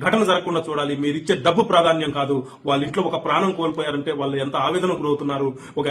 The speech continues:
యాక్సిడెంట్లోనో ఒక జబ్బు వచ్చో పోలేదు, కేవలం మిమ్మల్ని చూడటానికి, మిమ్మల్ని చూడటానికి అభిమానించి మీకోసం వచ్చి ప్రాణాలు కోల్పోయారు.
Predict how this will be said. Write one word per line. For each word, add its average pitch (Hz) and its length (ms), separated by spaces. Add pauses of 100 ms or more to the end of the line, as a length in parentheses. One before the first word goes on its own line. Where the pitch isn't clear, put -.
యాక్సిడెంట్లోనో 165 640
ఒక 139 160
జబ్బు 160 220
వచ్చో 185 220
పోలేదు, 143 300 (140)
కేవలం 180 360 (600)
మిమ్మల్ని 180 480
చూడటానికి, 175 440 (440)
మిమ్మల్ని 208 360
చూడటానికి 196 460
అభిమానించి 208 500 (340)
మీకోసం 233 440
వచ్చి 220 180
ప్రాణాలు 185 320
కోల్పోయారు. 165 400